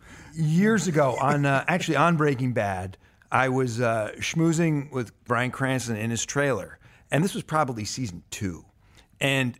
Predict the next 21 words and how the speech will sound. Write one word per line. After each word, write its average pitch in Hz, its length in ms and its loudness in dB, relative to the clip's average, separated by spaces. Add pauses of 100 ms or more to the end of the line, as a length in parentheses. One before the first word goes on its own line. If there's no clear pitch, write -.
(120)
we 151 200 0
just 151 180 -2
started 143 260 -2
talking 151 160 -2
about 113 120 -2
how 120 100 -2
great 143 360 -2
it 131 80 -4
would 117 160 -6
be 95 400 -8
for, 104 420 -4
uh, 92 600 -8 (140)
to - 80 -14
be 135 80 0
able 123 140 -4
to 110 60 -8
tell, 131 600 -2 (1120)
and 139 140 -4
it's 123 200 -8
what 139 300 -2
you 110 120 -6